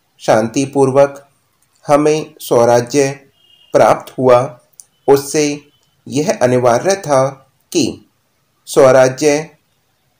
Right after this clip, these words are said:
के साथ-साथ वह शासन पद्धति, शिक्षा पद्धति तथा सारा उपक्रम जो अंग्रेजी राज्य में प्रचलित था, उस परिस्थिति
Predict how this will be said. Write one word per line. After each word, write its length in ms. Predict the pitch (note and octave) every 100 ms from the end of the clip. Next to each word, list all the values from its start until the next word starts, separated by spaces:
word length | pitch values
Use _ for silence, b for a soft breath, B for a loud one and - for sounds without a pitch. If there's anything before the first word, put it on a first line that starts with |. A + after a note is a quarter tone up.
| _
के 300 | E3+ E3+ E3
साथ-साथ 960 | - - F3 G#3+ - C3 A2 B2 - _ -
वह 380 | A#2 C#3 D3 C#3+ C#3+ - _ _ -
शासन 600 | - D#3+ E3 G3 G3+ -
पद्धति, 640 | C#3+ - - - B2+ F2 - - _ _ _ - -
शिक्षा 380 | D3 C#3+ - C3
पद्धति 680 | C3 A2+ C3 C3 C#3 C#3 - - - _ -
तथा 560 | D3 D#3 C3 - - - - - -
सारा 600 | - D#3+ D#3+ F3 F#3 -
उपक्रम 540 | B2 - - C3+ A#2 - - _ _
जो 460 | G#2 C#3 C#3+ C#3+ C#3+ _ _ -
अंग्रेजी 680 | B2+ B2+ D3 D3 E3 F3+ -
राज्य 400 | A#2 B2 A#2 E3+
में 340 | D#3+ A#2 A#2+ C3 _ _ _ -
प्रचलित 560 | A#2+ A#2+ C#3 D#3+ E3
था, 420 | - - A#2 - _ b b b _ _
उस 340 | F3+ F#3+ - _ _ _ C#3+
परिस्थिति 840 | B2 C3+ - E3 F#3+ G3+ - _